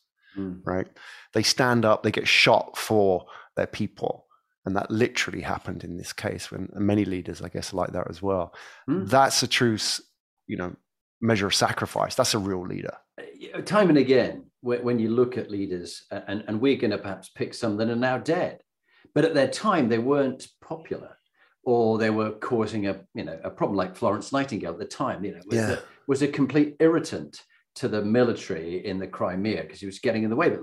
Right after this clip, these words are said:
Speaker 1: you know, give it a couple of years and they realized what a, what an amazing woman and inspiring leader she was. Um, I was listening to a story about the, um, Dogger and, um, uh,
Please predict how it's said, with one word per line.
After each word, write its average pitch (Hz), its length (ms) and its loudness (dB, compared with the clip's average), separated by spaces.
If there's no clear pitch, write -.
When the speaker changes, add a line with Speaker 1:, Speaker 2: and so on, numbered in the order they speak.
Speaker 1:
you 123 120 0
know, 87 100 -6
give 156 140 4
it 123 60 2
a 104 40 2
couple 101 220 -6
of 95 80 -6
years 117 420 4
and 110 100 -8
they 110 60 -2
realized 110 400 0
what 110 180 0
a, 107 140 -2
what 110 220 -2
an 101 160 0
amazing 107 680 0
woman 95 540 -2
and 95 160 -4
inspiring 92 480 -2
leader 92 200 0
she - 180 -10
was. - 440 -6
Um, 117 240 2
I 131 120 4
was 139 200 6
listening 98 460 -2
to 92 600 4
a - 60 -10
story 113 300 4
about 104 320 0
the, 101 400 0
um, 92 540 -6
Dogger 101 680 4
and, 98 560 -2
um, 92 800 0
uh, 85 180 -10